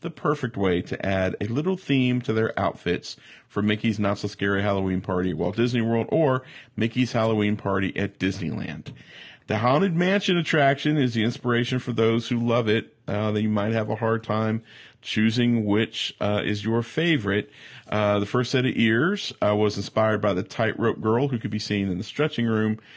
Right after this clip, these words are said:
Next, the Haunted Mansion wallpaper ears, complete with a bow that's inspired by the iconic cast member costumes. And last and certainly not least would be the Halloween season, uh, with, uh, excuse me,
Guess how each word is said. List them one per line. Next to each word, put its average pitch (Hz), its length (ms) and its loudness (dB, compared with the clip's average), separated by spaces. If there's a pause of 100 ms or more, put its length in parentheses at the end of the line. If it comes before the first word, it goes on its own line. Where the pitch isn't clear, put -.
(280)
Next, 113 420 0 (120)
the 110 380 2
Haunted 113 340 0
Mansion 113 380 0
wallpaper 104 540 0
ears, 98 520 0
complete - 400 -6
with 95 120 -6
a 98 60 -4
bow 98 400 2
that's 127 220 -4
inspired 101 400 -2
by 98 140 0
the 95 100 -6
iconic 107 580 -4 (480)
cast - 420 -4
member 98 220 0
costumes. 95 720 -2 (420)
And 107 180 0
last 139 380 2
and 131 160 0
certainly - 460 -2
not 98 280 -2
least 92 460 -2 (380)
would 113 120 0
be 110 140 4
the 101 140 0
Halloween 147 580 2
season, 104 760 0 (420)
uh, 101 460 2
with, 104 520 2
uh, 95 300 4
excuse 123 260 0
me, 87 220 -2